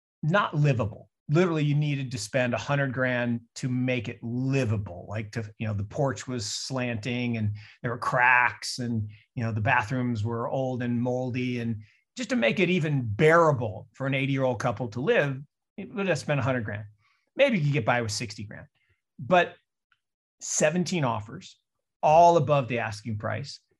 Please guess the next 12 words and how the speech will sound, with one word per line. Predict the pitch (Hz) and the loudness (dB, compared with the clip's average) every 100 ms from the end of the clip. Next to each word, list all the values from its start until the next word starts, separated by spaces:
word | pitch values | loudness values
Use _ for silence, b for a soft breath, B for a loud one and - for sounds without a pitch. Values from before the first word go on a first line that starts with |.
| _ - | _ 0
People | 165 143 | 0 4
were | 156 | 2
putting | 151 151 143 | 2 2 4
down | 135 127 | 4 2
fifty | 107 104 160 151 - 156 | -2 -2 -2 -2 -6 -4
thousand | - 135 123 131 127 131 | 0 2 4 4 2 0
dollars | 120 120 123 110 | 0 0 -2 -2
in | 117 | -2
diligence, | 113 117 113 104 113 107 | -2 -4 -4 -2 -4 -4
which | 131 107 | -10 -6
is | 110 104 | -6 -4
non-refundable. | 127 120 123 107 113 113 104 113 | -2 -2 -2 -4 -6 -4 -4 -4